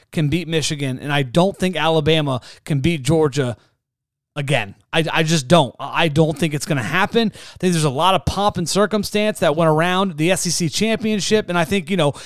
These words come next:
you could say, "Okay, well, they did it before. They crushed Georgia this wa-, this weekend." Of, yeah? But I don't think Georgia wants that to happen again.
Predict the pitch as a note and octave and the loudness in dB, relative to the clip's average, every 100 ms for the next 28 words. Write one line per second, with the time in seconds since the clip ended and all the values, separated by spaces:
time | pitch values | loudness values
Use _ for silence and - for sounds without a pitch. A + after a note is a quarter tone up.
0 | - G3 F3+ - G3+ F#3+ - F#3+ F#3 F3+ | -8 -4 -2 0 0 0 0 0 2 2
1 | E3+ C3+ E3 B2 E3+ G#3+ F#3 - A3 A3+ | 0 -4 -4 0 0 2 0 0 4 4
2 | F3+ D3+ - - - C4 B3 - - - | 4 -2 -8 -12 -4 -2 0 -2 -8 -10
3 | C#3 F3+ E3 C#3 A2+ - _ _ D#3+ C3+ | -2 0 0 -4 -8 -12 _ _ -6 -2
4 | C#3+ C#3 D3 D3 B2 E3 D3 B2+ G2+ - | -2 -2 -4 -4 0 0 2 -4 -6 -10
5 | - F3+ _ _ _ - F3+ G#3 B3 - | -8 -8 _ _ _ -4 0 0 -2 -8
6 | _ _ _ _ _ _ _ _ _ _ | _ _ _ _ _ _ _ _ _ _
7 | _ _ _ _ _ _ _ _ C3 D3 | _ _ _ _ _ _ _ _ -10 -2
8 | G3+ A#3 G#3+ F3 F#3+ G3 F#3 F#3+ F#3+ F#3+ | 2 4 2 2 4 4 4 4 2 -2
9 | F3+ D#3+ E3+ E3 D#3 D#3+ C3 | -2 0 -2 -2 -2 -2 -2